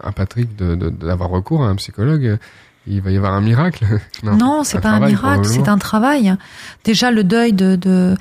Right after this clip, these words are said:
Speaker 2: finalement, de, du Patrick qu'il était avant, aussi dans son corps, hein, pas dans sa tête, mais dans son corps.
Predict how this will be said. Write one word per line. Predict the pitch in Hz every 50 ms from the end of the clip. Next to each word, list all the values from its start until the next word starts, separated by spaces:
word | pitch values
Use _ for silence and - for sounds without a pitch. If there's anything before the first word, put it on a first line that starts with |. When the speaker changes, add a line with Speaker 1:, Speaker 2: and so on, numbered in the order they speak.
| - - - - - - - - - - - - _
Speaker 2:
finalement, | - - 226 226 220 208 226 247 240
de, | 202 220
du | 196 175 220
Patrick | - 226 226 - - 262 202
qu'il | - - 240 214
était | 214 - - 208 - 214
avant, | 202 208 190 240 320 359 330 233
aussi | 208 202 - - - 262
dans | 220 220 220 196
son | - 233 240
corps, | 247 - - 349 311 226 185
hein, | 226 247 302 294 -
pas | - 226 214 208
dans | 190 185 180
sa | - - 196
tête, | - 247 277 - -
mais | 214
dans | 180 196 190
son | 185 - 196 208 202
corps. | 190 - 277 302 330 320 254 202 185